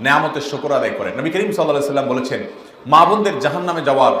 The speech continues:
সবচেয়ে বেশি কারণ হলো নাশুকরি। এই নাশুকরি অনেক পুরুষও বেশি করে, কোনো কোনো ক্ষেত্রে মহিলার চাইতে কোনো পুরুষ বেশি করে,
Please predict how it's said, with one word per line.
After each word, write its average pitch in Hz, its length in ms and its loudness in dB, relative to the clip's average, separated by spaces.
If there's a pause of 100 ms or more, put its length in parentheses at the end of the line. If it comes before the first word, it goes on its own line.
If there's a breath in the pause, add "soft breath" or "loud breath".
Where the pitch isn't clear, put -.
সবচেয়ে 160 300 -6
বেশি - 200 -8
কারণ 143 180 -2
হলো 135 180 -4
নাশুকরি। 113 440 -8 (240)
এই 160 120 -2
নাশুকরি 202 440 0
অনেক 202 200 -4
পুরুষও 254 380 4
বেশি 208 220 0
করে, 185 140 4 (280)
কোনো 214 180 2
কোনো 247 180 2
ক্ষেত্রে 233 260 4 (320)
মহিলার 220 300 8
চাইতে 220 240 4
কোনো 214 180 2
পুরুষ 202 220 2
বেশি 170 240 -2
করে, 135 120 0